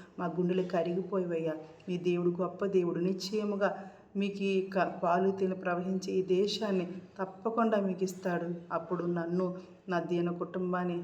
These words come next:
నా రక్త సంబంధం మీరు జ్ఞాపకం చేసుకోమని" ఆమె అడిగినప్పుడు, ఆ యొక్క వేగుల వారు అంటారు, "మా ప్రాణాలు కాపాడడానికి నీ ప్రాణాలు ప్రాణంగా పెట్టావు గనక,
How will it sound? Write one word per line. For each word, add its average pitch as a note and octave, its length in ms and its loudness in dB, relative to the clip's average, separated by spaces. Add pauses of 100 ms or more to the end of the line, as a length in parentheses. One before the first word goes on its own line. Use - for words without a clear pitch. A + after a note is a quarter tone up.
(120)
నా E3 100 -4
రక్త D#3+ 280 -2
సంబంధం F3+ 400 -2
మీరు E3+ 120 -2
జ్ఞాపకం E3+ 600 -4
చేసుకోమని" E3 480 -6 (400)
ఆమె E3 200 0
అడిగినప్పుడు, F3 720 -2 (800)
ఆ F#3+ 40 -2
యొక్క F#3+ 160 -2
వేగుల F3+ 320 4
వారు E3+ 180 2
అంటారు, E3 340 0 (340)
"మా F3 160 6
ప్రాణాలు F3+ 480 2
కాపాడడానికి F3 760 0
నీ F3 120 0
ప్రాణాలు F3 440 0
ప్రాణంగా F3 460 0
పెట్టావు E3+ 380 -2
గనక, D#3+ 400 -2